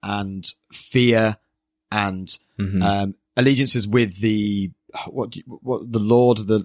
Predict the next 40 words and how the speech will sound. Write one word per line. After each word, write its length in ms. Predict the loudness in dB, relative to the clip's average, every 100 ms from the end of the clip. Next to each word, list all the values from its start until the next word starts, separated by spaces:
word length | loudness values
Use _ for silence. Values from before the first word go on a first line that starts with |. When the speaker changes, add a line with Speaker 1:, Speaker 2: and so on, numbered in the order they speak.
| -4
Speaker 1:
what, 200 | -8 -6
what, 120 | -6 -6 -4
the, 360 | 0 0 0 -4 _ _ -10
uh, 400 | -6 -4 -4 -6
king, 400 | 0 2 2 -2
what 180 | -2 -2
do 80 | -2
you 60 | -2
call 240 | 0 0
the, 420 | 2 0 -2 -6 -12
um, 480 | -10 -10 -10 -14 -20 _
Speaker 2:
The 220 | 2 4 4
emperor. 500 | 2 2 2 4 2
So 160 | 2
Speaker 1:
The 60 | 2
Speaker 2:
the 40 | 4
Speaker 1:
emperor. 460 | 2 0 0 -6 0
Speaker 2:
and 200 | 2 4
the 80 | 2
father 600 | 2 2 4 4 4 2
of 120 | 2
the 140 | 2 2
emperor, 480 | 0 -4 -4 -4 -8 _ -12
who, 140 | -4
where 160 | 2 2
they 120 | 2
had 160 | 0 0
the 100 | -2
arranged 380 | 0 0 0 -2
marriage 380 | -2 -2 -6 -8
with. 300 | -12 -12 _ _
Um, 300 | -6 -6 -4
Speaker 1:
Yes. 720 | -4 -4 -2 0 2 2 -2 -4 _ _ _ _ _
Speaker 2:
Mm. 40 | 0
Speaker 1:
And 80 | 2
then 120 | 2
it's 240 | 2 2
like 320 | 2 0 -2 -4
the, 200 | -4 -4
the, 120 | -8